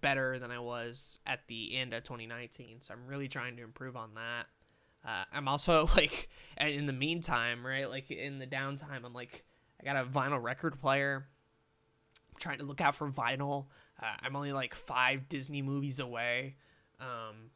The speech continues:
from filling out my collection of Disney movies on V H S.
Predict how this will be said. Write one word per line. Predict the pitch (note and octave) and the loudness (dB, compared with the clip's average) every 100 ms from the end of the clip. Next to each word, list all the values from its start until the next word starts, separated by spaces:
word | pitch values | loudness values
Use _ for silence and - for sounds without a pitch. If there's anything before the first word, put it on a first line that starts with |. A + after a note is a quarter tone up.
| _ _ _ | _ _ _
from | D3+ C3 | -4 -4
filling | - D3 C#3+ C3+ | -2 -2 0 -2
out | C3 | -2
my | C3+ | -4
collection | - B2+ B2 C3 - C#3+ C#3 C3 | -8 -8 -6 -6 -6 -6 -6 -8
of | A#2+ | -8
Disney | C3 C3 C3+ | -8 -6 -4
movies | C3+ C3 C3 | -2 -2 -2
on | B2 | -6
V | B2 A#2+ | -2 0
H | A#2+ - | 0 -2
S. | A2 A#2+ - | -2 -2 -2